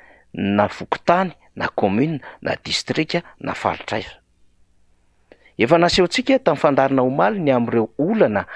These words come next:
ateraky ny fizarana ny karam-pifidianana amin'izao fotoana izao. Saingy tsy voasoratra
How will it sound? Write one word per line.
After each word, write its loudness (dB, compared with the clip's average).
ateraky 2
ny -2
fizarana 0
ny 0
karam-pifidianana 0
amin'izao -6
fotoana -2
izao. 0
Saingy 0
tsy 0
voasoratra 0